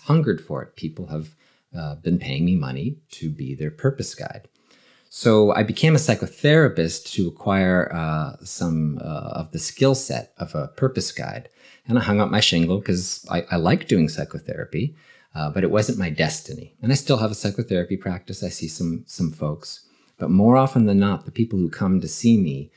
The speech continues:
have a kind of a mix of, uh, of interests. They're interested in upper world spirituality. They're interested in becoming an emotional adult, but they also want to find their place.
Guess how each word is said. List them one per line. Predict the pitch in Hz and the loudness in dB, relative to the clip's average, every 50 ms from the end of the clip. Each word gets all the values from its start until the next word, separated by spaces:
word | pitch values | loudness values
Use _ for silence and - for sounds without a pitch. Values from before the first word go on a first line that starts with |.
| _ - - _ - | _ -20 -20 _ -6
have | - 101 98 | -6 -6 -4
a | 95 | -2
kind | - 107 95 | -2 -2 -2
of | 90 | 0
a | 95 87 | 0 0
mix | 85 87 92 110 120 110 - - - - - - - - - - _ - | 2 4 6 6 6 4 4 -2 -6 -6 -6 -6 -6 -6 -8 -12 _ -8
of, | - 85 82 80 80 76 78 - - - - - | -4 -2 -2 -2 -2 -4 -4 -8 -12 -14 -10 -8
uh, | 82 78 73 69 69 67 - - | -6 -4 -4 -4 -6 -8 -10 -12
of | - 80 76 | -14 -12 -6
interests. | - 90 95 95 - - 58 - - - - - - - _ _ _ | -2 0 0 0 -2 -4 -8 -8 -8 -10 -10 -12 -12 -16 _ _ _
They're | - 76 | -4 0
interested | 67 85 - - 110 - - - 107 95 | 0 0 0 -2 -4 -4 0 0 2 2
in | 104 101 | 2 2
upper | 101 95 - 104 | 0 0 0 0
world | 98 95 95 95 95 95 95 | 0 2 2 2 0 -2 -4
spirituality. | - - - 95 95 92 - - 98 92 90 87 90 90 90 90 90 90 90 92 - - - _ - | -6 -2 0 0 0 0 -2 -2 -2 -2 -2 0 0 0 0 -2 -2 -4 -6 -6 -8 -16 -20 _ -8
They're | - - - | -8 -6 -4
interested | - 87 87 - 98 - - - 104 95 | -2 -2 -2 -2 -4 -4 -2 -2 0 0
in | 95 95 92 | 0 0 -2
becoming | 92 - - 95 90 90 92 | -2 -2 -2 -2 0 0 2
an | 90 | 0
emotional | 87 85 87 90 85 - - 95 90 85 | 0 0 0 0 -2 -4 -4 -4 -4 -4
adult, | 82 76 87 87 87 82 - - - - _ - | -4 -2 -2 -2 -2 -2 -4 -8 -20 -20 _ -14
but | - - | -8 -4
they | - 95 | 0 2
also | 95 95 95 - - 107 | 2 2 2 0 -2 -2
want | 92 90 82 80 | 0 0 0 -2
to | - | -4
find | - 87 80 80 80 | -4 -4 -4 -4 -4
their | 76 73 69 | -4 -6 -8
place. | - - - - 82 76 - - - - - - - - | -10 -12 -6 -4 -2 -2 -4 -6 -10 -12 -12 -14 -14 -16